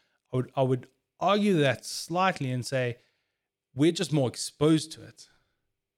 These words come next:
We're just more exposed to what is happening and, and the progression of it because it affects our daily lives in a huge way on social media, on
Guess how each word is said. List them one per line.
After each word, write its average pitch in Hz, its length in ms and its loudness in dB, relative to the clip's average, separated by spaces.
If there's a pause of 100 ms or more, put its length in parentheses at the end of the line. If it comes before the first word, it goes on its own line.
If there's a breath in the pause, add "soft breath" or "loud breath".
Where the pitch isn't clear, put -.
(440)
We're 147 80 4
just 196 220 -4
more 170 140 4
exposed 151 760 0
to 131 120 0
what 120 440 2
is 147 160 2
happening 123 440 -4
and, 117 220 -10
and 131 180 0
the 147 60 2
progression 131 540 -2
of 123 140 -6
it 117 180 -8
because 120 300 -6
it 117 120 -10
affects 151 360 -4
our 127 60 0
daily 113 380 -6
lives 127 320 -2
in 113 80 -8
a - 40 -8
huge 120 280 -6
way 131 220 0
on 101 140 -10
social - 360 -10
media, 147 640 2
on 113 340 -6